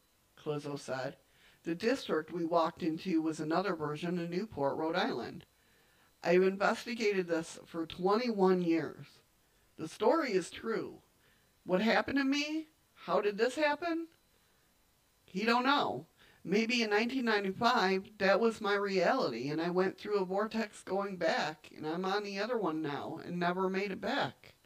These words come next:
Isn't that crazy? Can you imagine going to a restaurant, having a cheeseburger and a Coke?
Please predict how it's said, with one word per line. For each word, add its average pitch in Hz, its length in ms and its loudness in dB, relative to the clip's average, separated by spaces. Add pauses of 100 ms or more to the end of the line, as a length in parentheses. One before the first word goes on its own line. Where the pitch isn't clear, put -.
(1400)
Isn't 233 180 2
that 480 200 4
crazy? 381 760 8 (800)
Can 240 140 0
you 370 240 6
imagine 269 640 2 (1900)
going 254 420 8
to 254 420 0
a 202 80 2
restaurant, 156 720 -2 (2750)
having 214 300 0
a 277 40 2
cheeseburger 277 600 -2
and 285 80 2
a 277 40 -2
Coke? - 440 -4